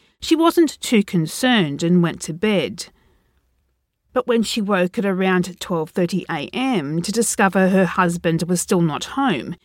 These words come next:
she tried calling him, but his phone kept ringing out.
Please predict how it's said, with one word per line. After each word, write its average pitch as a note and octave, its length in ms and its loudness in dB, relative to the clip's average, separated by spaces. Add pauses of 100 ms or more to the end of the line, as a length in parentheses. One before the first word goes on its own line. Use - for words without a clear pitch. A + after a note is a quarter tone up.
(360)
she D4+ 160 0
tried C#4+ 360 2
calling D4 440 4
him, G3 380 -6
but A3+ 240 0
his C4 240 0
phone F#3 360 4
kept - 380 -6
ringing D#3+ 440 0
out. - 540 -4